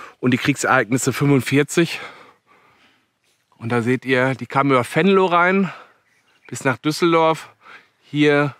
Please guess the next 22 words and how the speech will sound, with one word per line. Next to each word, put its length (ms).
unterhalb 400
Aachen 540
bis 160
nach 180
Köln. 520
Siegburg 420
müsste 220
das 160
sein, 260
die 100
Ecke, 260
hier 420
Koblenz. 720
Und 180
hier 300
startet 420
die, 300
die 180
Ardennenoffensive 920
und 180
ziemlich 500
genau 540